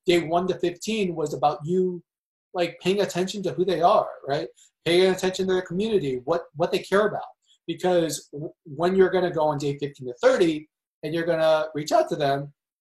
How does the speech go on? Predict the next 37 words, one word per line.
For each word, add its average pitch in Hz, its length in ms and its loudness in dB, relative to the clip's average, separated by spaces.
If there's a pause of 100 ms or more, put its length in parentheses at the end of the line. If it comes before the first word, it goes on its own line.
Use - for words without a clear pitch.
(240)
like, 156 340 -2 (100)
they 185 220 6
get, - 200 0 (380)
like, 131 140 -8
hundreds 175 520 0
of 139 140 -6
these 147 460 -6 (360)
kind 170 160 0
of 156 60 -4
things 160 240 -4
every 202 220 0
day. 190 280 2 (540)
So 165 540 2
how 180 120 2
are 240 80 4
you 240 60 -4
gonna 226 120 -4
be 220 100 -4
different, 208 400 0
right? 113 260 -4 (440)
Like, 151 280 0
um, 139 380 2
so 160 380 -2
it's 165 180 -2
about, 165 380 2 (320)
like, 143 240 -2 (180)
not 165 200 0
just - 320 -2
spamming 170 440 -2
them, 120 260 -6
but 147 140 0
actually 170 300 -2
knowing 180 380 2
something 175 300 -4
about 160 440 -6
them - 100 -16 (580)
and 147 460 2